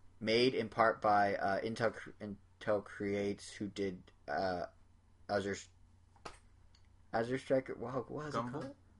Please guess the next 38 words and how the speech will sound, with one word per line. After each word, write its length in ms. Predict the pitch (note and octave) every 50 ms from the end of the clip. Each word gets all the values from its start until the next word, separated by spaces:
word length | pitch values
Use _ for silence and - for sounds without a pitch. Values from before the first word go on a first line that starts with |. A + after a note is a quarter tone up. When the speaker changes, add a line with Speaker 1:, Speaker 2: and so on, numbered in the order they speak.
| - - - -
Speaker 1:
Gunvolt. 400 | - D3+ D#3 C#3 B2+ A2+ F2+ - -
Thank 220 | - A#2+ A#2 - -
you, 140 | F#2+ F2 E2+ - - - - - - -
Azure 200 | G#2+ A2 A2 A2+
Striker 280 | - B2 A2 - G#2+
Gunvolt, 420 | F#2+ G#2+ G#2+ G#2 F2+ F2 F2+ F2+ - - - - - - - - - - -
uh, 200 | G2 G#2 G#2 - -
as 100 | A2+ A2
well 120 | A#2 A#2
as 80 | A#2 A2
the 60 | A2+
Mega 120 | A2+ G#2+
Man 160 | G2+ G2+ G2 F2+
Zero 280 | F#2 G#2 G2 G2 F#2+
games. 380 | F2 F2+ F#2 F#2 F2 F2 - - - - - - - - - - -
And 120 | - A#2+ A#2
Armature 400 | - A#2 B2 B2+ B2 - - A#2+
Studios 400 | A2+ - - B2+ A#2+ A#2 A2 G2+
is 120 | G#2 G2+ -
handling 500 | A#2+ A2 G#2+ G#2 G2+ G#2 G#2 G2+ G2+ G2
the 140 | G2 G2
newly 580 | G2 G2 G#2+ A2+ A#2 A#2+ A#2 A2+ A2+ A2 G#2+ G#2
confirmed 560 | G#2 - A2 G#2 G2+ - A2 G#2+ G#2 G#2 G2+ G2
Wii 220 | G#2 C3 F3+ G#3
U 200 | E3+ B2 A2 G#2
port, 520 | F#2+ - - G2+ G2+ A2+ C#3+ - - - - - - - - - -
and 80 | G#2
Armature 260 | G#2+ A2+ A2+ - G#2+ G#2
Studios 360 | - - D3+ C#3 B2 A2+ G#2+
is 40 | G#2
made 140 | G#2+ G#2
up 60 | G2+ -
of 60 | -
a 40 | G2
bunch 200 | F#2+ G2 - -
of 100 | F#2+ -
ex-Metroid 540 | - - - - - G2+ G2+ - G#2 G2+ -
Prime 380 | - C#3 C#3 B2 A2+ F#2+ F2+